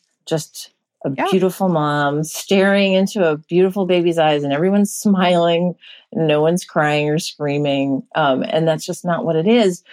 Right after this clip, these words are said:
Speaker 1: But I feel like the only way we can ever kind of collectively get past that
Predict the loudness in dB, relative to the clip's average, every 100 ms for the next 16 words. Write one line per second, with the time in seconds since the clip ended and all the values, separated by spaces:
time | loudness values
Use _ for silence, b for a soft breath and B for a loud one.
0 | B B -2 0 0 0 -2 -2 -6 -4
1 | 0 2 2 0 0 0 2 0 -2 -6
2 | _ _ _ _ _ -2 0 0 -2 -2
3 | -2 -2 -4 0 -2 -2 -2 -2 -4 -8
4 | -4 -2 -2 -4 -6 -2 0 0 -2 -2
5 | -4 -4 -8 -4 -2 -2 -4 -4 -2 -4